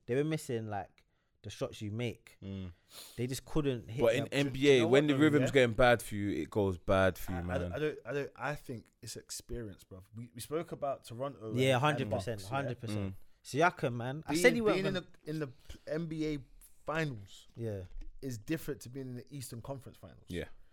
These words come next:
Speaker 3: So
Speaker 2: Different
Speaker 3: you
Speaker 2: beast
Speaker 3: gotta remember,
Speaker 2: completely.
Speaker 3: Golden State, they've been, this is their fifth season.
Speaker 1: Wow,
Speaker 2: Yeah.
Speaker 1: they're O G, O Gs.
Speaker 3: Like, this is their
Speaker 1: Yeah.
Speaker 3: fifth season. Even Shaun Livingston, this is his fifth, uh, conference, I mean,
Speaker 2: Mm.
Speaker 3: finals
Speaker 2: Yeah.
Speaker 3: appearance. Like,
Speaker 1: Yeah.
Speaker 2: Yeah.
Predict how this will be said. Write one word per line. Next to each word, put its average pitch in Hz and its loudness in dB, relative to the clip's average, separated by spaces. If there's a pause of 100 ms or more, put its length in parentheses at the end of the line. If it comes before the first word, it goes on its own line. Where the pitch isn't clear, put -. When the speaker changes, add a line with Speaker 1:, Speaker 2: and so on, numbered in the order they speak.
(160)
Speaker 3:
So 127 -8
Speaker 2:
Different 117 -6
Speaker 3:
you 95 -4
Speaker 2:
beast 87 -4
Speaker 3:
gotta 190 0
remember, 196 -6
Speaker 2:
completely. 135 -4
Speaker 3:
Golden 196 -2
State, 165 -6
they've 165 -8
been, 180 -10
this 180 -10
is 175 -14
their 143 -4
fifth - -6
season. 160 -8 (120)
Speaker 1:
Wow, 117 -2
Speaker 2:
Yeah. 98 0
Speaker 1:
they're 131 0
O 135 2
G, 135 -2
O 113 -4
Gs. 104 -10
Speaker 3:
Like, 151 0 (140)
this 180 -6
is - -10
their 165 4
Speaker 1:
Yeah. 147 6
Speaker 3:
fifth 196 0
season. 175 -8 (220)
Even 202 -2
Shaun 208 0
Livingston, 165 -4
this 160 -6
is 175 -6
his 160 -4
fifth, - -6 (600)
uh, 147 0 (100)
conference, 165 -6
I 135 -12
mean, 139 -6
Speaker 2:
Mm. 208 -4
Speaker 3:
finals 151 -2 (200)
Speaker 2:
Yeah. 127 2
Speaker 3:
appearance. 131 -2
Like, 131 0
Speaker 1:
Yeah. 107 0
Speaker 2:
Yeah. 131 2